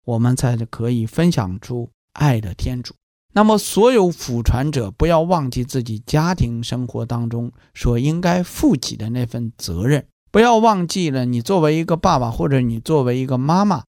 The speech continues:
你要去照顾自己的家庭。所以在这里呢，这就是我们需要去权衡的。教会邀请我们去辅传，不是邀请我们去忘记自己的责任。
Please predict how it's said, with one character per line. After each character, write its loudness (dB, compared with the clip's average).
你 0
要 4
去 -6
照 6
顾 -4
自 -8
己 -6
的 -8
家 -2
庭。 -2
所 8
以 4
在 4
这 2
里 0
呢， -6
这 2
就 4
是 0
我 0
们 -2
需 -4
要 4
去 -4
权 0
衡 -6
的。 -6
教 6
会 2
邀 4
请 0
我 0
们 0
去 -2
辅 0
传， 2
不 2
是 -2
邀 2
请 -2
我 -4
们 -4
去 0
忘 2
记 -2
自 -8
己 -8
的 -10
责 -6
任。 0